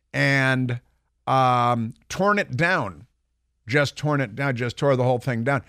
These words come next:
Multiple houses on the property and everything. And, and it turns out that's true. The heir to the Estee Lauder Cosmetics fortune bought Rush Limbaugh's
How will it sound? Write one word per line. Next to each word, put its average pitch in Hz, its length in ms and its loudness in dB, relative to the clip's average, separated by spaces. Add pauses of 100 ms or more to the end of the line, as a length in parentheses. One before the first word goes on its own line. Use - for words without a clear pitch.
(200)
Multiple 151 420 2
houses 139 480 2
on 131 140 0
the 117 80 -4
property 135 480 0
and 117 100 -2
everything. 120 360 -4 (540)
And, 143 360 0
and 143 180 -2
it 131 120 -4
turns 208 300 -2
out 180 140 2
that's 156 220 -2
true. 156 400 -2 (680)
The 151 260 0
heir 214 420 2
to 175 200 0
the 147 240 0
Estee 202 540 -2
Lauder 143 640 2 (400)
Cosmetics 143 920 0
fortune 139 640 -4 (520)
bought 156 380 2
Rush 156 300 2
Limbaugh's 135 640 0